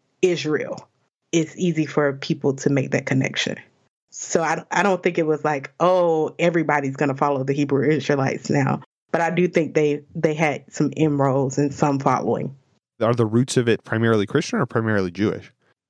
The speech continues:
Speaker 1: I think it's more Jewish. It depends on the group.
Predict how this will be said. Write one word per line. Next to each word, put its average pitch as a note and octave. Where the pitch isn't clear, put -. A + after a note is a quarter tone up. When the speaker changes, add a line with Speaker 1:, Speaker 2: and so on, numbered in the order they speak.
Speaker 1:
I G#3
think -
it's G#3+
more A3+
Jewish. D#3+
It G3+
depends A3+
on F3
the D#3+
group. C#3+